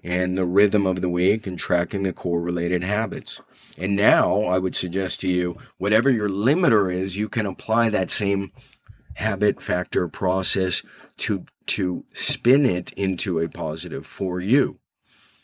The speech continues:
So the final angle, and then I'll check my notes, is,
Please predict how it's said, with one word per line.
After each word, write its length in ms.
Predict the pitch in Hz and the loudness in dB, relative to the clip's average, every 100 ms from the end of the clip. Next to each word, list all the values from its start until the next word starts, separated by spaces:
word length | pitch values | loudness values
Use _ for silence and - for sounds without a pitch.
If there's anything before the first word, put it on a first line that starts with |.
| _ _ _ _ _ _ _ _ _ _ - _ _ _ | _ _ _ _ _ _ _ _ _ _ -20 _ _ _
So 440 | - - 135 123 - _ _ _ _ _ _ _ _ _ _ _ _ _ _ _ _ | -6 4 4 4 -2 _ _ _ _ _ _ _ _ _ _ _ _ _ _ _ _
the 220 | - 107 113 | -6 -4 -4
final 480 | - 160 151 123 | 2 4 6 4
angle, 520 | 107 104 92 90 98 117 - - - _ _ _ | 2 0 -2 -2 -2 -6 -12 -20 -20 _ _ _
and 220 | 104 101 | 0 2
then 140 | 101 101 | 2 2
I'll 140 | 98 | 2
check 260 | 92 104 90 | 2 0 0
my 160 | 92 | -2
notes, 440 | 90 87 85 85 - | -2 -2 -2 -2 0
is, 340 | 98 95 85 | 2 2 -2